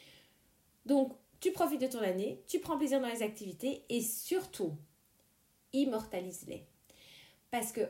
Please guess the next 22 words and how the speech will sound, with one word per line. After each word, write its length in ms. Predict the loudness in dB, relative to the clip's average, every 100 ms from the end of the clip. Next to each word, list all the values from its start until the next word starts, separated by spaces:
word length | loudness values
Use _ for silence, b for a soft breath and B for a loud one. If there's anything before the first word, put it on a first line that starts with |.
| 0
en 200 | -2 0
journée 560 | 0 0 2 0 -2 -4
porte 300 | -4 -4 -8
ouverte, 440 | -6 -6 -8 -16 -14
c'est 380 | -8 -6 -6 -2
toujours 340 | 2 2 2
bien 220 | 0 -4 -6
de 60 | -8
montrer 340 | -8 -8 -4 -4
aux 60 |
parents 400 | -2 -6 -8 -12 -10
qu'on 100 | -8
ne 100 | -6
laisse 200 | -6 -6
pas 160 | -6
tomber 300 | -6 -8 -6
les 200 | -6 -4
élèves 220 | -4 -6
qui 100 | -6
sont 240 | -12 -12 -12
en 60 |
difficulté. 720 | -10 -10 -12 -12 -14 -18 -20